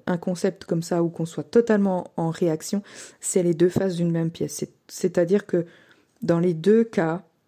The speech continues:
on ne s'est pas approprié le concept, on ne s'est pas approprié l'invitation et, euh, et du coup, on, on subit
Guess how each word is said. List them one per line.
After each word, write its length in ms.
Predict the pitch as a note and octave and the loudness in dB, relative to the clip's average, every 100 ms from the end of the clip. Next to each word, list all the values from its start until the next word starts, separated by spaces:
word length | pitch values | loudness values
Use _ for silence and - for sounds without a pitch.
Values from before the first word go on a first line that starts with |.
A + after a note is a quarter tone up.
| _ _ - | _ _ 0
on 100 | F#3 | 0
ne 40 | |
s'est 200 | E3+ F#3+ | 2 0
pas 300 | F3 F#3+ - | 0 -4 -4
approprié 920 | - A3 - - - - F#3 E3+ E3 E3+ _ _ _ _ - | -4 -4 -2 -2 -2 -6 -6 -2 -2 -4 _ _ _ _ -2
le 140 | F3 | -2
concept, 520 | E3+ F3 E3 E3 E3 | 0 -2 0 -2 -2
on 40 | F#3 | -6
ne 40 | |
s'est 140 | E3 E3+ | -2 -2
pas 260 | F3 - | -2 -2
approprié 760 | - A3+ - A3+ G#3+ - F3+ F#3 | -2 -2 0 -2 -2 -8 0 0
l'invitation 640 | F3 E3 E3 E3+ E3 - F#3+ - - - | 2 -2 -2 -2 -2 -4 -10 -10 -20 0
et, 160 | G3+ G3+ | 4 6
euh, 380 | F3+ E3+ E3 E3 - - _ _ - - | 6 2 0 -4 -8 -20 _ _ -10 2
et 80 | F3+ | 2
du 140 | F3 | 2
coup, 340 | - G#3 G#3+ | -4 2 4
on, 320 | F#3 F3 E3+ E3+ | 4 2 -2 -2
on 100 | F#3+ | -2
subit 420 | F3 - E3+ E3 | -2 -4 -8 -8